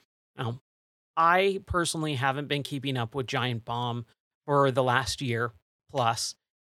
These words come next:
and I completely stopped listening to the podcast a year and a half ago. So I'm not really concerned or care about that, but I do know because of the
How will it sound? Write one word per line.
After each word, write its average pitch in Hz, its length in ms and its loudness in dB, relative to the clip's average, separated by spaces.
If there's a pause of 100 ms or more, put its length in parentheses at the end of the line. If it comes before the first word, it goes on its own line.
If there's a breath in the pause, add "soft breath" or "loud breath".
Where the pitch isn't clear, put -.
(220)
and 127 560 0
I 139 160 2
completely 139 580 -4
stopped 147 380 2
listening 143 360 -2
to 120 60 -6
the - 100 -8
podcast 123 640 0 (120)
a 135 100 -6
year 127 300 0
and 139 80 0
a 113 40 -4
half 135 320 0
ago. 117 360 -2 (420 loud breath)
So 170 200 4
I'm 196 100 6
not 220 340 -2
really 208 380 0
concerned 165 720 -2
or 139 260 2
care 135 420 0
about 160 320 4
that, 175 240 -2
but 143 220 2
I 139 100 4
do 147 200 0
know 139 520 4
because 131 360 -4
of 123 140 -6
the 131 200 -8